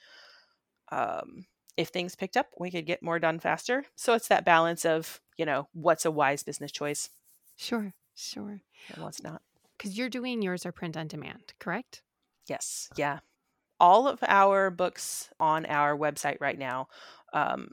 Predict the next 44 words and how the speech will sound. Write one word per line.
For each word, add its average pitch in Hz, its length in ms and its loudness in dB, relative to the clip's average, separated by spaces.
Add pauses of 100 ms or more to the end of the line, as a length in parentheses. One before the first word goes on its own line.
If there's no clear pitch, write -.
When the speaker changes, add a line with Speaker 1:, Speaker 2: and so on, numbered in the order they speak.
(140)
Speaker 1:
this 156 320 -8
printer 156 340 -2
is 143 140 -4
also 151 580 0
a - 60 -8
print 156 220 -6
on 139 100 -6
demand 139 340 -6
facility, - 600 -6 (480)
which - 580 -4 (400)
is 165 240 4
very 175 240 2
helpful 196 340 2
because 165 420 0
as 156 180 -6
a 165 60 -2
military 160 500 -2
family, 156 440 -4
Speaker 2:
Right, 202 360 -4
Speaker 1:
we 175 60 -10
Speaker 2:
yeah. 185 120 -2
Speaker 1:
typically 240 440 2
move 196 240 2
every 185 240 0
two - 160 -8
to 160 80 -4
three - 260 -12
years. 190 680 -4
Um, 147 300 -2
we're 170 120 -6
moving 156 320 -6
again 143 600 -6
this 139 200 -6
summer. 170 720 -4 (280)
Speaker 2:
Hmm. 247 320 -8 (680)
Speaker 1:
And 208 160 4
so 202 300 6
we 214 220 -2
didn't 262 200 0
feel 220 140 2
like 202 160 2
it - 80 0
would 180 140 -2
be 170 320 -4